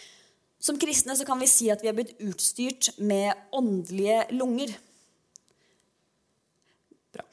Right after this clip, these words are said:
<laughs> Jeg glemte også å vise dere det bildet, kom jeg på. Veldig bra. Ehm, at vi har blitt utstyrt med åndelige lunger, ja. Lunger trenger oksygen for å puste.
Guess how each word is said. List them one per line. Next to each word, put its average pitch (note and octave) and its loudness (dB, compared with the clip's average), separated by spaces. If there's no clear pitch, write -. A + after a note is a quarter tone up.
<laughs> - -8
Jeg B3+ 2
glemte - 0
også A3+ -2
å - -14
vise G3 -4
dere F#3+ -6
det F3+ -6
bildet, F3+ -6
kom A#3 2
jeg A3 -6
på. C4 -12
Veldig F#3 0
bra. - -6
Ehm, G#3+ 0
at A#3 0
vi B3 2
har A3+ -2
blitt C4 -8
utstyrt A#3+ -2
med - -2
åndelige G#3 0
lunger, C#4 -2
ja. - -16
Lunger C4 0
trenger A3+ -2
oksygen A3+ 0
for G#3+ -2
å - -8
puste. A#3 0